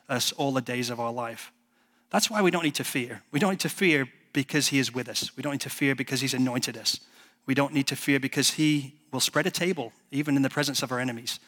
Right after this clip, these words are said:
We don't need to fear because the good shepherd is gonna hunt. He's gonna hound, he's gonna pursue us all the days of our life.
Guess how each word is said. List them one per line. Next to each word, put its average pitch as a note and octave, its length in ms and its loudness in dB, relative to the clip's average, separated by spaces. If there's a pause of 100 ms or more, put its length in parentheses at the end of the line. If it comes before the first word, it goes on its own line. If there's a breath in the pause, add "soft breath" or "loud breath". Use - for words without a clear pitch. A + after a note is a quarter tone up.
(380 soft breath)
We D3+ 100 4
don't G#3+ 120 4
need G3 80 0
to - 80 0
fear E3 480 2 (420 soft breath)
because C#3 440 0 (140)
the C#3 60 -2
good C3+ 140 -2
shepherd C3 340 0
is B2+ 140 0
gonna B2+ 220 -2
hunt. - 420 -4 (380 soft breath)
He's A#2+ 180 -4
gonna C3 220 2
hound, D3 380 2
he's C#3+ 180 2
gonna C3 180 -2
pursue C#3 520 0
us - 300 0 (340 soft breath)
all C3 160 0
the A#2+ 60 -2
days B2+ 300 0
of A#2+ 100 -6
our A#2+ 160 -2
life. A#2 440 -8